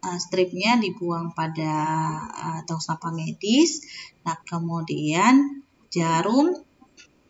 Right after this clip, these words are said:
di dalam device lancet ini kita tusukkan ke bagian ujung ya, penutup jarum tadi, agar tidak, eh, terkena, eh,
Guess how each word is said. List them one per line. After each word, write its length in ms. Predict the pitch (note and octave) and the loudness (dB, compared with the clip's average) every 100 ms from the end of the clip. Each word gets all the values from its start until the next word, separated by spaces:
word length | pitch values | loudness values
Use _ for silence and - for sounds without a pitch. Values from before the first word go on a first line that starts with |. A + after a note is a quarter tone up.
| _ - | _ -6
di 160 | F3 | -4
dalam 560 | E3+ E3+ E3 E3+ E3+ E3 | -2 0 0 0 0 -2
device 400 | E3 E3+ F3 E3 | -2 -4 -2 -2
lancet 400 | E3+ F3 E3 D#3 | -2 0 0 0
ini 560 | D#3 E3 F3+ C4 D4 - - - _ | -2 -2 4 4 2 -8 -18 -20 _
kita 320 | - F3 E3+ F3 | -6 -4 -2 -2
tusukkan 880 | F3+ F3+ E3 - F#3 A#3 C4 A#3+ - - - | -2 -2 -4 2 4 6 6 2 -8 -12 -4
ke 160 | G#3 | -2
bagian 1040 | F#3 F3 E3+ E3+ - D#3+ D3+ D#3 D3+ D#3+ D#3 E3+ _ | 0 2 2 -2 -4 -4 -2 0 -2 -2 -4 -10 _
ujung 640 | E3 E3+ - G#3 F#3+ D#3 D3+ | -4 -2 -2 -2 0 0 0
ya, 240 | E3+ F3+ | -2 -2
penutup 480 | E3 D3+ D3+ D#3+ - | -4 -4 -4 -10 -4
jarum 320 | E3 D3+ D#3 | -2 -2 -4
tadi, 560 | D#3+ D3+ E3+ G3 A3+ - - - _ D#3+ | -6 -10 -2 0 0 -2 -16 -20 _ -10
agar 320 | D#3+ F3+ F#3 | -4 -4 -2
tidak, 480 | E3+ D#3+ F3 F3 - - _ - | -4 -2 0 0 -2 -8 _ -6
eh, 560 | D3+ D3+ D3+ D#3 D3+ C#3+ - | -2 -2 -2 -4 -6 -8 -8
terkena, 880 | D#3+ - D3+ D3+ D3+ F3 F#3+ G#3 G3+ | -10 -6 -4 -4 -2 -2 -2 -4 -6
eh, 640 | A3 - E3+ D#3+ D#3+ D#3+ | -12 -12 -8 -6 -6 -6